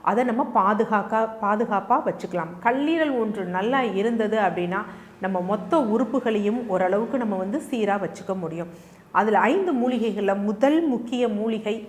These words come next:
எல்லோருக்கும் தெரிஞ்சது என்ன அப்படின்னு பார்த்தீங்கன்னா, கீழா நெல்லி. So, கீழா நெல்லியோட மகத்துவம் நம்முடைய முன்னோர்கள், இல்ல நமது பாரம்பரிய மருத்துவமான சித்த மருத்துவ முறை, ஆயுர்வேத மருத்துவ முறையில பலபடி சொன்னாலும்,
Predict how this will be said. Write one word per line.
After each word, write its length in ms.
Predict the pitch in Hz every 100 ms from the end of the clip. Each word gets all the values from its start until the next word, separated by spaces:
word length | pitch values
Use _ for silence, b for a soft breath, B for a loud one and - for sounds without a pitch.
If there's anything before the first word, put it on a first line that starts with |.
| -
எல்லோருக்கும் 600 | 170 208 262 254 254 247
தெரிஞ்சது 400 | 226 214 202 196
என்ன 320 | 185 196 196
அப்படின்னு 260 | 165 190 190
பார்த்தீங்கன்னா, 520 | 185 165 180 175 208 285 B B B -
கீழா 320 | - 240 220
நெல்லி. 340 | 202 185 175 175 B B B
So, 240 | - 196
கீழா 320 | 185 269 302 294
நெல்லியோட 460 | 262 233 220 196 180
மகத்துவம் 640 | - 262 - 240 220 220 220 - 180 190
நம்முடைய 560 | 208 233 254 247 226
முன்னோர்கள், 760 | 196 214 240 254 247 240 208 208 B B -
இல்ல 160 | 214
நமது 260 | 254 240 240
பாரம்பரிய 600 | 226 202 240 233 233 233
மருத்துவமான 720 | 214 196 - 226 208 196 202
சித்த 300 | 202 208 233
மருத்துவ 400 | 226 208 208 196
முறை, 220 | 190 190
ஆயுர்வேத 520 | 196 180 196 214 214
மருத்துவ 300 | 202 190 196
முறையில 260 | 190 196 214
பலபடி 500 | 214 196 220 226 247
சொன்னாலும், 680 | 247 220 190 180 185 233